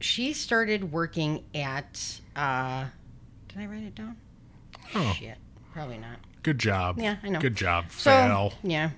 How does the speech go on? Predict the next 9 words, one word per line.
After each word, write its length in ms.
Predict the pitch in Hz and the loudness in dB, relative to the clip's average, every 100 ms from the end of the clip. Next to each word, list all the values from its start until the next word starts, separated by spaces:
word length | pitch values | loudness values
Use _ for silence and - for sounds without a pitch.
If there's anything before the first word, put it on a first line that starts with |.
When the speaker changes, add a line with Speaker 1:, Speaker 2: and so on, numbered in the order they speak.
| - | -8
Speaker 1:
Mm-hmm. 300 | 220 240 262 254 - - - - - - - | -4 -2 -2 -4 -10 -20 -20 -20 -18 -14 -10
So 180 | - 285 | 2 4
while 400 | 262 302 330 269 | 6 6 6 6
she 160 | 262 226 | 4 2
went 160 | 185 185 | 2 2
to 80 | |
this 240 | 160 165 - - | -2 -2 -4 -4
new 340 | 147 151 139 | -2 0 -2
job, 540 | 127 143 175 101 131 | -2 -2 -2 -4 -8